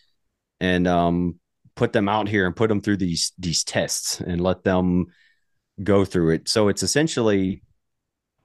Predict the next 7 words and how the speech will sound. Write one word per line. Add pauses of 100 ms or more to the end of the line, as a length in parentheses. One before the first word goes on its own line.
(400)
um, (720)
all
components
of
seer. (840)
And
then